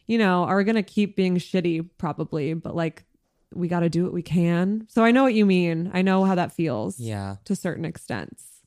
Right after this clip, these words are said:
Speaker 1: And it's annoying. It's like, can't the industry do this on its own without us, like, regulating it on its behalf? It's a fucking, it's a nightmare. So anyway, much like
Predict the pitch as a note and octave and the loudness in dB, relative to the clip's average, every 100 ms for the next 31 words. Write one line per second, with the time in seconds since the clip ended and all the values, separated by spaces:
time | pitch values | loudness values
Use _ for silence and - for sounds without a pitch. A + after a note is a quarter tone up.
0 | _ _ _ _ _ _ _ - - _ | _ _ _ _ _ _ _ -20 -20 _
1 | _ - C4 D#4+ E4+ E4 G4 G3+ C#3+ G3 | _ -4 0 4 6 6 6 4 2 -2
2 | - A#3+ A3 C4 D4+ E4 A#3+ A3 - C4 | 2 0 0 -4 -2 0 0 -2 -2 0
3 | B3 G#3+ G3 G3+ G#3 A3+ A3+ - G3+ G3+ | 0 0 0 0 2 0 -2 -4 0 0
4 | F#3+ F3 F#3 G#3+ F#3+ E3+ E3+ - F3+ E3 | 0 -2 0 0 0 0 -2 -2 -2 -2
5 | E3 E3 F#3 F#3 F3+ F#3 F3+ - E3 E3 | -2 0 0 0 0 0 -2 -2 -4 -6
6 | - E3 D3 C3+ F3+ A#3+ - F3+ - - | -4 -6 -4 -4 -4 -6 -8 -12 -12 -18
7 | - - F#3+ G#3 F#3+ G3 F#3 F3 E3+ _ | -12 -6 -4 -4 -4 -2 -2 -4 -6 _
8 | _ _ - F3 F#3+ F3+ - D3 G#2 F#3 | _ _ -10 -6 -4 -4 -4 -8 -8 -6
9 | D4 D#4+ F#3+ D3 C#3 G3 _ _ _ _ | -2 0 2 0 -4 -10 _ _ _ _
10 | _ _ - G#3 G3+ C4+ E4 - G3 G3+ | _ _ -6 0 2 0 -2 -4 -2 -2
11 | D#3+ - - - | -2 -8 -18 -20